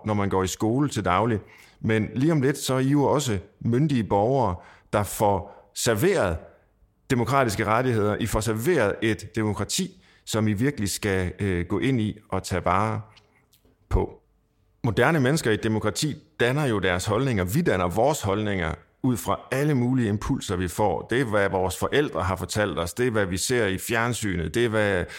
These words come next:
vi finder på nettet og på YouTube, og hvad influencere siger. Det er måske også, hvad der står i Bibelen, hvad vi hører i kirken, hvad der står i Koranen.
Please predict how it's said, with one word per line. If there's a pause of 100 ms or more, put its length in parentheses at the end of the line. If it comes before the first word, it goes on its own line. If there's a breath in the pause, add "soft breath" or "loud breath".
(300 loud breath)
vi
finder
på
nettet
og
på
YouTube,
og
hvad
influencere
siger.
Det
er
måske
også,
hvad
der
står
i
Bibelen,
hvad
vi
hører
i
kirken,
hvad
der
står
i
Koranen.